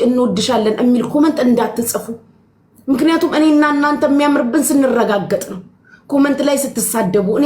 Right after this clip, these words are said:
መልስ ስሰጣችሁ፣ እኛ ከተዋደድን በምን ል-፣ ምን ልንሸቀል ነው? ጊፍተሩ እኮ ስሜታዊ ሆኖ ኪሱ የሚገባው እኮ እኔ እናንተን ስረግጣችሁ ነው። ከዛ ውጭ እኮ ምንም ነገር የለም።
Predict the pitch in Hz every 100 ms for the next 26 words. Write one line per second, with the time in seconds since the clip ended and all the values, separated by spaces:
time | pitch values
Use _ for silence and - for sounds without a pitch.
0 | 285 262 247 247 208 190 202 196 208 -
1 | 214 214 - _ _ - _ _ - -
2 | - - - - 302 403 392 381 359 359
3 | 330 311 320 285 269 269 247 302 294 247
4 | 254 285 320 285 269 254 240 220 - 208
5 | 190 185 - _ _ _ _ _ - 285
6 | 349 - 339 311 381 - 285 285 285 277
7 | 277 269 269 277 269 262 285 294 302 269
8 | 262 233 233 202 208 196 - 202 220 254
9 | 302 285 277 262 269 233 208 185 175 175
10 | 160 151